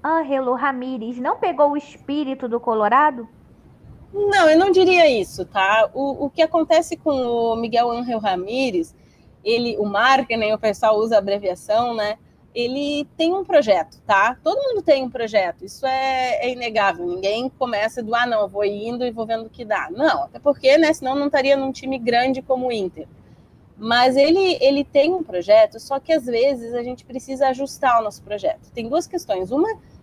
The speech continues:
Speaker 2: que ele precisa de tempo, tá? Todo projeto precisa, toda mudança precisa de tempo. E o que tá se propondo no Inter hoje é uma mudança.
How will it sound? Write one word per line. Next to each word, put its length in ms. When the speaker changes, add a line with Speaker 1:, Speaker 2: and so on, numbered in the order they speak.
Speaker 2:
que 60
ele 140
precisa 400
de 140
tempo, 440
tá? 220
Todo 260
projeto 480
precisa, 480
toda 240
mudança 880
precisa 340
de 140
tempo. 340
E 80
o 40
que 100
tá 160
se 140
propondo 500
no 140
Inter 360
hoje 540
é 120
uma 140
mudança. 640